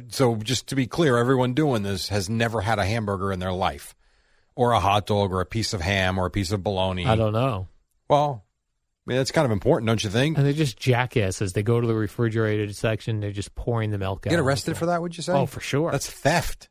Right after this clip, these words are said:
Speaker 2: Definitely. Destruction of property.
Speaker 1: But and
Speaker 2: Theft.
Speaker 1: theft, because you're
Speaker 2: Yes.
Speaker 1: picking up the milk and you are, even though you're not, you're consuming it in a weird way by just throwing it out.
Speaker 2: Yeah.
Speaker 1: Okay. I, yeah. I don't
Speaker 2: Jerks.
Speaker 1: I, what to say.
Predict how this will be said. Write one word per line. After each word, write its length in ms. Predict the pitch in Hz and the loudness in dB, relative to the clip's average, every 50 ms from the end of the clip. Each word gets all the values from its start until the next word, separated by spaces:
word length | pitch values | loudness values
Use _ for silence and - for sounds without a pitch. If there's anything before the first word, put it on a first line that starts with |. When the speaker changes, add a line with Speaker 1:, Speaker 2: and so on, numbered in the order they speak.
| _ - | _ 0
Speaker 2:
Definitely. 560 | 131 147 160 - 202 170 139 117 98 95 - - - _ _ - | 0 0 2 2 0 2 2 2 0 -2 -6 -8 -16 _ _ -14
Destruction 480 | - 120 - - - 139 127 - - 139 | -10 -10 -2 0 2 2 2 2 0 -2
of 60 | 123 - | 0 2
property. 520 | 147 143 156 170 160 135 110 98 - - _ - - - - | 2 2 2 2 0 -2 -4 -4 -6 -10 _ -20 -20 -20 -14
Speaker 1:
But 220 | 123 113 156 143 | 0 2 4 6
and 100 | 143 151 | 6 6
Speaker 2:
Theft. 220 | 147 131 - - - | 4 4 2 2 2
Speaker 1:
theft, 400 | 170 202 202 120 - - - - | 4 4 4 2 0 -4 -4 -4
because 240 | 117 - - 127 | -4 -2 0 2
you're 120 | 135 135 117 | 2 2 2
Speaker 2:
Yes. 160 | 113 - - | 0 0 0
Speaker 1:
picking 280 | 147 156 135 147 143 143 | 0 0 0 0 0 0
up 120 | - - | 0 -2
the 100 | - 123 | -2 -2
milk 320 | 120 135 151 165 - - | 0 2 2 0 -2 -4
and 240 | 110 113 113 113 107 | -6 -6 -4 -2 -2
you 320 | 101 95 113 147 165 160 - | -2 -2 0 0 0 0 0
are, 400 | 135 127 120 117 113 110 113 - | 2 2 2 2 2 2 0 -2
even 260 | 120 117 117 123 117 | -4 -6 -6 -4 -4
though 60 | 113 | -4
you're 160 | 113 110 120 | -4 -4 -4
not, 200 | 117 92 85 92 | -6 -6 -8 -6
you're 140 | 104 123 147 | -2 -2 -2
consuming 680 | - - 107 107 - - - - - 139 175 196 175 139 | -2 -4 -6 -6 -6 -6 -6 -2 -2 0 2 2 0 0
it 60 | 120 | -2
in 80 | 98 101 | -4 -4
a 40 | 98 | -4
weird 300 | 95 95 101 98 95 87 | -4 -2 -2 -2 -2 -2
way 220 | 85 85 90 110 | -2 -2 -2 -2
by 140 | 104 101 98 | -2 -2 -2
just 200 | 92 104 95 - _ _ _ _ _ _ _ | -2 -4 -6 -8 _ _ _ _ _ _ _
throwing 260 | 107 110 127 135 131 | -4 0 0 2 2
it 60 | 127 | 4
out. 260 | 147 175 185 - - - | 4 2 2 0 0 0
Speaker 2:
Yeah. 240 | 131 147 156 139 101 - _ _ _ _ _ _ _ _ _ _ _ _ _ _ _ _ _ _ _ _ _ 110 | 0 2 2 2 0 -4 _ _ _ _ _ _ _ _ _ _ _ _ _ _ _ _ _ _ _ _ _ -10
Speaker 1:
Okay. 400 | 110 104 - 120 113 110 104 98 101 | -10 -8 -8 -8 -8 -8 -10 -10 -12
I, 80 | 101 87 76 87 | -12 -12 -12 -14
yeah. 120 | 95 82 | -18 -18
I 80 | 69 71 | -18 -18
don't 100 | 80 - - | -20 -14 -8
Speaker 2:
Jerks. 460 | - - - - - - - - - - | -6 -6 -6 -6 -8 -12 -14 -14 -16 -20
Speaker 1:
I, 40 | _ | _
what 200 | _ _ _ _ _ | _ _ _ _ _
to 60 | - - | -20 -20
say. 80 | _ | _